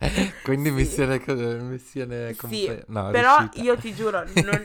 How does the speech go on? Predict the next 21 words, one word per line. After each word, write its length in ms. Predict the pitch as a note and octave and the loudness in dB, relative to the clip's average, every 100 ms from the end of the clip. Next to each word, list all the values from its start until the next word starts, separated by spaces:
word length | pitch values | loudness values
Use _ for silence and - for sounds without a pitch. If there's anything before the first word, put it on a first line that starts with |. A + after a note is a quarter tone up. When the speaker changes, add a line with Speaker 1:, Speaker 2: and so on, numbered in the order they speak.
| D#3 | -2
Speaker 1:
<laughs> 60 | |
Speaker 2:
non 180 | G#3+ G#3+ | -2 -2
gli 80 | G#3+ | -2
ave-, 200 | A3 - - | -2 -4 -10
non 300 | G#3 A#3 A#3 | -6 -4 -2
ave-, 280 | A#3 A3 - - | -4 -6 -8 -8
non 200 | A3 A#3 | -6 -4
avevo 240 | A#3 C#4 | -4 -6
intenzione 420 | C4 A3+ G#3 G#3+ | -8 -10 -10 -10
di 100 | G3+ | -8
fare 200 | G3+ F#3+ | -8 -8
questa 280 | F#3+ F#3+ G3+ | -8 -10 -6
cosa 220 | G#3+ A3 | -6 -6
perché 200 | G#3 F3 | -8 -10
non 120 | E3+ E3 | -10 -8
volevo 220 | E3+ F3+ | -8 -8
far 200 | F3 D#3+ | -6 -6
male 220 | E3 D#3 | -6 -6
alla 160 | D#3 D3+ | -8 -8
mia 120 | E3 | -10
amica, 460 | E3 D3+ E3 F3+ | -12 -10 -8 -8